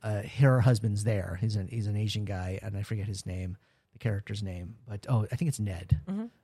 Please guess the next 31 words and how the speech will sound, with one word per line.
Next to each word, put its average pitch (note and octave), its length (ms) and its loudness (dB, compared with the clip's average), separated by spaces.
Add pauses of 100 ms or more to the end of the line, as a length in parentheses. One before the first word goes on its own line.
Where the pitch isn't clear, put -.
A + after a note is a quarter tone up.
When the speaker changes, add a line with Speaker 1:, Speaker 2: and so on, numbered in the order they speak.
(120)
Speaker 1:
Um, G#2+ 320 -2
so A2+ 220 2
he's G3 280 4
the F3 80 4
guy C3+ 200 6
who A#2+ 60 6
actually A#2 280 2
plays G#2+ 280 -2
the A2 80 -4
prank A2 320 2
on F#2 320 -2
Anik, G2 380 -6 (460)
but G2 220 -4
you B2 100 4
don't A#2 200 4
see A#2+ 260 0
that G2 180 -4
in - 20 -
the G#2+ 80 -4
first F#2+ 300 -4
episode. F2 500 -6
So - 160 -6
he's G2+ 200 -4
the G2+ 80 -4
one F#2 160 -4
Speaker 2:
You - 40 -2
Speaker 1:
you D3+ 60 2
Speaker 2:
just - 100 -8
find C3+ 180 -6
out B2+ 140 -10
later. C3 200 -6